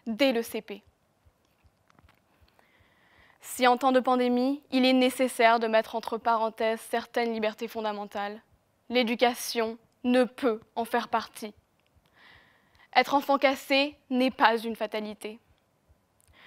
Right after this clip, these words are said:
On peut colmater les fissures scolaires. Les enfants cassés, comme Laetitia et Edem,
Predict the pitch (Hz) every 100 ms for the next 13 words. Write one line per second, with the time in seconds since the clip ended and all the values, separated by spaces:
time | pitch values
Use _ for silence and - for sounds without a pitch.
0 | - - 277 285 - 320 294 294 269 254
1 | 240 262 240 233 247 254 - - 226 208
2 | 226 - - _ _ _ _ _ _ _
3 | _ - _ _ - - 269 262 262 285
4 | 269 277 285 285 285 320 - 240 233 233
5 | 262 269 269 254 - 233 226 254 _ _
6 | _ _ _ _ 277 269 277 226 240 240
7 | 247